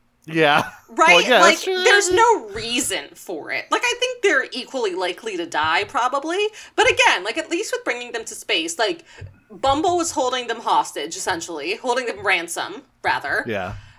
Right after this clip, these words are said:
Speaker 2: And, like, you know, as Ratchet recogni-, recognized, there's a reason that <laughs> Bumble was doing that.
Speaker 1: Yeah.
Speaker 2: Which was that they need to become their own grandpas. Um,
Speaker 1: Mm-hmm.
Speaker 2: so,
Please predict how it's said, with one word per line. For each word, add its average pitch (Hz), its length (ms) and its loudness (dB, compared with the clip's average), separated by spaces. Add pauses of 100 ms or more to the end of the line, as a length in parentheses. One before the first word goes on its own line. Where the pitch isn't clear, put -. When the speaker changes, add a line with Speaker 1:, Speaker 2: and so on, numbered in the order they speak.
(540)
Speaker 2:
And, 240 680 2 (520)
like, 254 520 -2 (440)
you 285 100 -2
know, 190 300 2
as 247 160 0
Ratchet 226 360 0
recogni-, 233 520 -2 (120)
recognized, 220 840 -2
there's 220 200 -4
a 208 60 -6
reason 208 720 0
that 156 380 0 (200)
<laughs> 480 840 -4
Bumble 226 320 4
was 233 160 2
doing 214 340 -2
that. 98 360 -2 (600)
Speaker 1:
Yeah. 165 180 0
Speaker 2:
Which 80 80 -2
was 208 200 -2
that 233 140 -4
they 208 160 -6
need 202 300 -10
to 202 320 -8
become 220 400 -6
their 190 160 -4
own 180 120 -8
grandpas. 262 680 -2 (440)
Um, 175 680 0 (400)
Speaker 1:
Mm-hmm. - 40 -10
Speaker 2:
so, 247 680 0